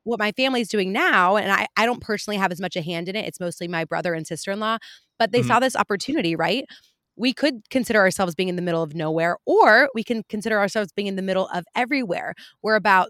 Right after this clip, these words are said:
Speaker 1: three and a half hours, four hours south of San Francisco, about three and a half hours north of L A. And so it's just far enough for them to get out of the city but still close enough for them to have a getaway. And so recently, in the past few years, my family has actually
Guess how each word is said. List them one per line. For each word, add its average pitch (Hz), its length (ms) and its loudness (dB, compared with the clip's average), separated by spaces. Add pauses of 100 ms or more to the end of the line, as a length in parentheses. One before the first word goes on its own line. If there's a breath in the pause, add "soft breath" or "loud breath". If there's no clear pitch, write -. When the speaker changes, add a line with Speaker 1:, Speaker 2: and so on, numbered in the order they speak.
(120)
Speaker 1:
three 240 520 0
and 240 120 2
a 220 40 0
half 226 220 2
hours, 214 260 4
four 202 180 -2
hours 208 280 4
south 196 300 4
of 185 80 -8
San 196 180 -4
Francisco, 190 640 -2
about 175 260 -2
three 196 160 -4
and 196 60 -2
a 196 40 -2
half 196 140 -2
hours 180 300 2
north 170 240 -2
of 196 180 2
L 190 220 0
A. 160 300 0 (360 loud breath)
And 196 140 -8
so 202 280 2
it's - 200 -10
just - 300 -4
far 269 180 4
enough 208 240 2
for 202 80 -6
them 190 160 -2
to 180 60 -6
get 190 240 -2
out 170 180 0
of 202 100 -4
the 240 100 0
city 170 440 -4 (760)
but 202 160 -4
still 233 160 -2
close - 360 -2
enough 180 180 0
for 185 120 -8
them 170 180 -2
to 175 100 -8
have 170 140 0
a 170 60 -4
getaway. 185 500 -2
And 170 160 -6
so 196 180 -2
recently, 196 500 -4
in 190 80 -4
the 185 60 -6
past - 320 -2
few 196 100 -6
years, 180 280 -2
my 175 140 -4
family 170 340 -4
has 165 200 -6
actually 165 480 -4